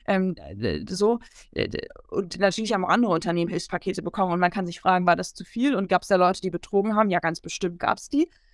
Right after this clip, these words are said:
Ähm, war das richtig? Nein, hätte man's, also die Frage ist ja, also das Ding ist, es gibt leider immer Menschen, die das System irgendwie versuchen auszunutzen. Man kann's, wenn man noch mehr kontrollieren würde, macht man das System aber vielleicht so kompliziert, dass manche Menschen gar nicht die Möglichkeit haben, einfach an Geld ranzukommen. Das ist ja immer so ein bisschen so eine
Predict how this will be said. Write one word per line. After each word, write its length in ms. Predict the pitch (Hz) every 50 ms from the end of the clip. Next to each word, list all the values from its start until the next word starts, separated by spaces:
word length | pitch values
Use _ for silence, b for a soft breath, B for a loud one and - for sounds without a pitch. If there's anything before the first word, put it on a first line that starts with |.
| b b b -
Ähm, 500 | 202 196 190 190 190 190 190 190 147 - - 110
war 160 | 117 190 185
das 180 | 180 185 - -
richtig? 300 | 185 175 - 196 - -
Nein, 280 | 190 175 170 196 220
hätte 200 | 233 214 208 -
man's, 320 | 196 196 190 190 190 - -
also 240 | - - 180 170 175 - _ _ _
die 80 | 202 196
Frage 320 | - 202 196 208 196 196
ist 140 | 196 - -
ja, 180 | 196 185 151
also 300 | - - 69 - 175 180 - - _ _
das 120 | 196 196
Ding 160 | - 226 226
ist, 140 | 226 220 -
es 80 | 202 -
gibt 160 | 233 208 -
leider 220 | 190 185 185 - -
immer 240 | 247 277 233 208
Menschen, 320 | 196 190 196 226 226 - 214
die 60 | -
das 80 | 202 -
System 340 | 175 - - - 240 240
irgendwie 160 | 226 208 196 -
versuchen 320 | 185 180 175 - 208 185
auszunutzen. 680 | - - - - - - - 180 175 170 - - - 233 - b b b b b b b b _ _ _ _ _ _ _
Man 200 | _ 185 202 196
kann's, 320 | 180 226 226 233 226 - - -
wenn 140 | - 202 202
man 240 | 202 196 196 185 190
noch 140 | 202 185
mehr 160 | 202 214 208 196
kontrollieren 500 | - 202 190 - 202 190 226 262 247 220
würde, 140 | 226 226
macht 220 | 220 214 - - -
man 100 | 220 202
das 100 | 196 -
System 320 | - - - 240 226 220
aber 140 | 202 196 196
vielleicht 260 | - - 196 190 -
so 100 | - 214
kompliziert, 540 | 214 - 214 196 - 202 - - 233 214 -
dass 100 | 185 -
manche 260 | 190 190 190 - 202
Menschen 260 | 196 196 196 - 214
gar 80 | 190 180
nicht 140 | 185 190 -
die 60 | 208
Möglichkeit 520 | 202 202 202 208 214 - - 214 196 -
haben, 180 | 202 196 196 196
einfach 280 | - 185 190 - 190 -
an 100 | 190 185
Geld 180 | 196 190 180
ranzukommen. 520 | - 196 202 - - 208 - - 170 175 175
Das 100 | - -
ist 100 | 202 -
ja 100 | 220 196
immer 160 | 214 214 208
so 80 | 202
ein 60 | 202 208
bisschen 280 | 208 - 233 208 196
so 80 | 180 190
eine 260 | 190 190 185 180 185